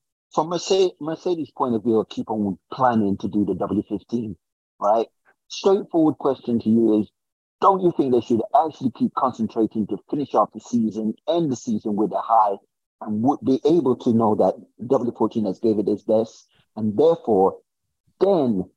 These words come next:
go to the next door for the next year's season and have that W fifteen ready, rather than wasting money planning ahead instead of concentrating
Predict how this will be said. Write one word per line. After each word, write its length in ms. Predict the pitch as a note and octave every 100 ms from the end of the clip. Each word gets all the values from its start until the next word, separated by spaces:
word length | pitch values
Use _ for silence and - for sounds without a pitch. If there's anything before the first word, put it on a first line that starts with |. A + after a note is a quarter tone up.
| -
go 120 | B2
to 140 | A2+ A#2+
the 120 | A#2
next 360 | C3 G3+ G3 -
door 420 | A#2+ G#2 G#2 G2+ _ _ _ _ -
for 100 | A2+
the 100 | G#2+
next 300 | C#3 D3+ -
year's 180 | C3+ C3
season 440 | B2 G#2+ A2+ G#2+ - -
and 140 | G#2
have 260 | F#2 A2 G#2+
that 220 | - G#2 -
W 240 | G2+ G2+
fifteen 360 | - G2+ A2+ F#2+
ready, 400 | A2 - - -
rather 340 | - C3+ - C3
than 220 | A#2+ A2
wasting 360 | B2 B2+ - G2+
money 360 | A2+ C3 A2 A2
planning 360 | C3+ B2+ A#2+ A2+
ahead 440 | G2+ D3+ C#3 B2+ - _ _ -
instead 320 | A#2 - A2
of 120 | -
concentrating 760 | - B2 A2 A2 B2+ A2 A#2